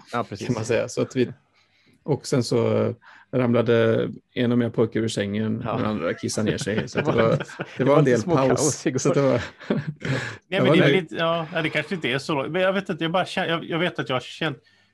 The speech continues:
Speaker 3: för jag tycker det spelet är väldigt konstigt. Jag kommer när det kom. Det var ju då på S N när vi var där, tvåtusen arton.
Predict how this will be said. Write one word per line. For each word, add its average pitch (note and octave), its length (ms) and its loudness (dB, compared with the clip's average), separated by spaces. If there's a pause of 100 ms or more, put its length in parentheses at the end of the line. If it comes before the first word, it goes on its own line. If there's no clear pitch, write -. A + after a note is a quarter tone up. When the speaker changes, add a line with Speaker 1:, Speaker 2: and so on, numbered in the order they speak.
(120)
Speaker 3:
för E3 60 -2
jag E3 60 -2
tycker F3+ 200 -4
det D#3 120 0
spelet C3 240 -2
är B2+ 40 0
väldigt A#2 140 -2
konstigt. B2 180 -4
Jag C3+ 100 -4
kommer D#3 160 -2
när B2 120 -2
det G#2+ 160 -4
kom. G#2+ 480 -8 (340)
Det - 80 -10
var C3+ 180 -2
ju C#3 60 0
då C3+ 140 0
på - 120 -4
S - 260 -8
N G#2+ 120 -4
när G#2 80 -6
vi G#2 100 -6
var G#2 100 -6
där, B2+ 220 -2
tvåtusen G#2+ 280 -12
arton. G2+ 360 -10